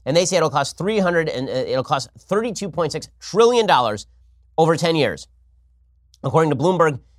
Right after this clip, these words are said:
Bernie Sanders' plan builds on Medicare. All U S residents would be covered with no copays and deductibles for medical services. The insurance industry would be relegated to a minor role. Charles Blauhaus is the study's author. He was a senior economic advisor to former President Bush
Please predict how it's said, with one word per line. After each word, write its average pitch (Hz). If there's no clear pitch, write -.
Bernie 180
Sanders' 160
plan 151
builds 196
on 180
Medicare. 143
All 202
U 220
S 185
residents 151
would 143
be 127
covered 160
with 123
no 208
copays 147
and 135
deductibles 123
for 147
medical 151
services. 160
The 147
insurance 180
industry 160
would 139
be 127
relegated 139
to 151
a 139
minor 156
role. 117
Charles 185
Blauhaus 175
is 135
the 117
study's 156
author. 160
He 127
was 135
a 135
senior 196
economic 160
advisor 143
to 113
former 160
President 139
Bush 151